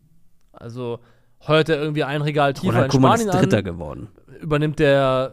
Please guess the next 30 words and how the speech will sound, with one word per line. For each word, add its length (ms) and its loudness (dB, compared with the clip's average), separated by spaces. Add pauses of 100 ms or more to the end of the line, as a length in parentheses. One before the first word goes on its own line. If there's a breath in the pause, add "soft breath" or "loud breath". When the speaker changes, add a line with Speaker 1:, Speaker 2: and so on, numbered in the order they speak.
(140)
Speaker 1:
Villarreal 840 0
oder 840 -2 (280)
wa-, 180 -8
was 200 0
macht 200 -2
Xavi 320 -4
als 160 -6
Speaker 2:
Genau, 200 0
Speaker 1:
nächstes? 60 0
Speaker 2:
und 60 0
Speaker 1:
Finde 120 4
Speaker 2:
was 60 4
Speaker 1:
ich 100 0
sehr 160 2
schwer 200 -2
vorstellbar. 500 -6
Speaker 2:
Und 160 2
was 180 2
erwarten 640 2
wir 100 0
da? 200 -2
Nee, 200 2
ich 160 0
muss 220 4
ihn 140 -6
auch 160 2
in 80 0
die 80 4
Mitte 260 0
setzen. 540 -4